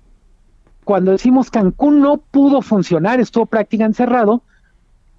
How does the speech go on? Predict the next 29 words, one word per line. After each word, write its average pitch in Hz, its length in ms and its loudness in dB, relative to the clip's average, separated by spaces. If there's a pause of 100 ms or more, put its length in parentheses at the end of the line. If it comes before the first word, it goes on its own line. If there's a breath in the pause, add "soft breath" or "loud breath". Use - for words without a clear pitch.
(240)
pues 190 160 -2
nomás 196 340 -2
hagan 226 220 0
las 208 140 -2
cuentas. 302 380 -2
Si 214 280 -2
es 254 200 -2
un 285 120 2
lugar 247 320 0 (100)
casi 247 360 -2
tan 202 220 -4
visitado 202 560 -2
como 165 260 -4
Las 135 220 -2
Vegas, 202 420 0
como 143 220 -6
París, 196 500 -2 (1000)
no 196 340 2
poder 226 400 0
operar, 233 460 -2 (200)
pues, 185 180 -4
todo 233 300 0
lo 226 140 0
que 185 100 -4
significa 175 500 -2
en 185 80 -2
términos 180 240 -4
de 170 60 -2
economía. 127 500 -6